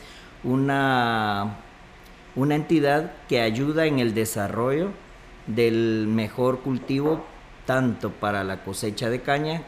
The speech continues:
como para los distintos climas que tenemos. Eh, otro detalle importante, que con esto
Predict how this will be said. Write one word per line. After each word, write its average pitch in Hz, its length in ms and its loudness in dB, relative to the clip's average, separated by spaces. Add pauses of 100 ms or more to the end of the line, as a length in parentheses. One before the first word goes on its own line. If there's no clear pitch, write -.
como 113 220 0
para 98 340 -4
los 98 200 -4
distintos 110 540 -4
climas 104 380 -4
que 90 100 -10
tenemos. 90 640 -8 (880)
Eh, 113 380 4
otro 143 260 4
detalle 170 320 4
importante, 139 840 0
que - 140 -8
con 113 240 -2
esto 151 460 -2